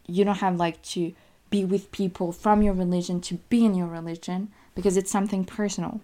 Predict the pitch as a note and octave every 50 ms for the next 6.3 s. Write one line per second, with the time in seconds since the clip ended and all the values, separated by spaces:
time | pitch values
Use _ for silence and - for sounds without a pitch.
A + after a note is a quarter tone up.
0 | - _ - - - - - F3+ F#3+ G3+ G3 G3 - - G3 F#3 F#3 - G3+ F#3
1 | F#3 F3+ F3 E3 E3 F3 - - A3+ G3 E3+ - - - F3 F3 F3+ F3 - -
2 | - - - G3+ F3+ F3+ F3+ F3+ F3 F3 F3 E3+ E3+ E3+ F3 G3 G#3 G3 G3 F#3+
3 | F#3 F#3 F3+ - - F#3 F3+ F3 E3+ F3 F3 F3 F3 F3 - - G3+ G3+ F#3 -
4 | - - - - - - - - - F#3+ F3+ - - G3+ G3+ G3+ G3+ G3 F#3 -
5 | - F3 G3 F3+ F3 F3 F3 F3 F3 F3+ F3 E3+ E3+ E3+ E3 - G3 F#3 F3 -
6 | - F3+ E3+ - -